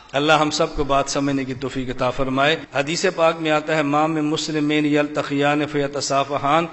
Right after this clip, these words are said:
इल्ला ग़ुफ़िर लहुमा क़ब्ल अन यफ़्तरिक़ा।" मुसलमान जब दो भाई आपस में मिलते हैं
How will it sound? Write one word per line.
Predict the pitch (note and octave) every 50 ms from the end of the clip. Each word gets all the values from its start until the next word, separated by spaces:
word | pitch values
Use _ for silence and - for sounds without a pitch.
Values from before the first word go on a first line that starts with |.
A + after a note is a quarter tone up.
| - - - - - - -
इल्ला | D3+ D#3+ E3 E3+ E3 D#3
ग़ुफ़िर | C#3+ C#3+ D#3 - F3+ E3 E3
लहुमा | E3 D#3+ D3+ D#3 D3+ D3+ D3
क़ब्ल | D3 D#3 D#3 D3+ D3+ D3+
अन | D3 D3
यफ़्तरिक़ा।" | C#3+ C#3+ C3+ - - C3+ C3+ C3+ C3 - C#3 C3+ C3+ B2 - - - - - - - - -
मुसलमान | C#3 D3+ - F3 D#3 D3 C#3+ C#3+ C#3+ D3 D#3 D#3+ D3 C3+
जब | D3+ D3 C#3 B2
दो | C#3+ D3 D#3 D3+
भाई | C#3+ D3 D3 D3+ D3 C#3+
आपस | C#3 C3+ - D#3 C#3+ - D#3
में | D3+
मिलते | C#3+ C#3 C3 B2+ C3 E3 E3+ D#3+
हैं | D#3 D#3 E3+ F3+ F3 -